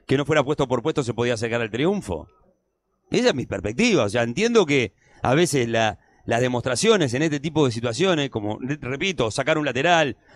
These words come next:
reanudar desde el arco, son ni más ni menos que una, una demostración de los objetivos.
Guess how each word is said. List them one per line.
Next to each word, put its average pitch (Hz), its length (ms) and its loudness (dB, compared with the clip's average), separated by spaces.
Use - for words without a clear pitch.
reanudar 151 400 4
desde 131 140 2
el 165 80 2
arco, 131 440 2
son 262 320 4
ni 202 120 4
más 196 120 2
ni 165 120 4
menos 254 200 6
que 139 120 0
una, 165 280 2
una 170 200 2
demostración 143 580 0
de 226 80 4
los 139 160 0
objetivos. 120 640 0